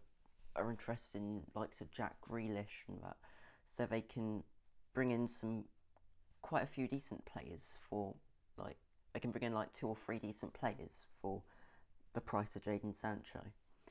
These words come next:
But Manchester United don't necessarily need more kind of work on their attack. I'd say more of a defensive area and goalkeeping area needs, um, addressing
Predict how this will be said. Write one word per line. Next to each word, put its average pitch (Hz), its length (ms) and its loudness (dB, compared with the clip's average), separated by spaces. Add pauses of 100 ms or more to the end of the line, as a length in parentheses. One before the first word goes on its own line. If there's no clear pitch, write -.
(840)
But 123 260 6 (180)
Manchester 143 520 4
United 139 280 2
don't 156 200 4
necessarily 139 380 2
need 139 220 4
more 110 440 4
kind 113 180 0
of 104 80 2
work 107 300 2
on 107 60 0
their 101 180 2
attack. - 400 -2 (160)
I'd 101 160 -2
say 107 240 2
more 107 140 2
of 107 80 -2
a 107 40 0
defensive - 480 -4
area 98 400 0 (140)
and 110 120 2
goalkeeping 104 560 -2
area 98 260 -2
needs, 98 420 -2
um, 98 240 2
addressing 101 580 0